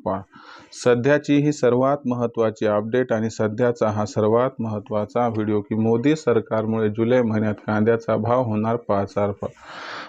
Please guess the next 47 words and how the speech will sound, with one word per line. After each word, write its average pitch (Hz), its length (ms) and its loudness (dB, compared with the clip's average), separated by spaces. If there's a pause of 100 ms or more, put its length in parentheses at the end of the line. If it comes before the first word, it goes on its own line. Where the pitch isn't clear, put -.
पण 147 140 4
इथं 143 220 4
प्रश्न 156 380 0
पडतो 131 360 0
की 143 140 -2
जुलै 131 380 0
महिन्यात 131 400 0
असं 117 260 0
काय 131 260 -2
घडणार 113 380 -2
आहे 117 100 -6
की 117 120 -4
ज्याच्यामुळे 110 720 0
जुलै 120 380 2
महिन्यात 113 440 0
मोदी 110 360 2
सरकारमुळे 110 720 0
कांद्याचा 117 600 0
बाजारभाव 110 680 -2
होणार 110 400 -2
आहे 110 320 -2 (160)
पाच 98 320 -2
हजार 117 180 2
पा-, 117 240 -2 (560)
जर 147 100 4
याच्याबद्दल 139 680 0
आपल्या 127 360 -2
सर्वांना 120 460 -2
अचूक 139 300 -2
माहिती 117 360 0
जाणून 110 300 0
घ्यायची 101 340 0
असेल 110 380 0
तर 110 60 0
मला 110 300 2
वाटते 113 320 -2
आपण 113 360 -2
सर्वांनी 135 500 2
आता 131 300 0
व्हिडिओ 123 360 2
हा 117 200 2
सुरुवातीपासून 131 960 -2
या 131 200 0
ठिकाणी 120 460 -6
शेवटपर्यंत 151 720 0
पाहायला 120 320 0
हवा. 113 220 -4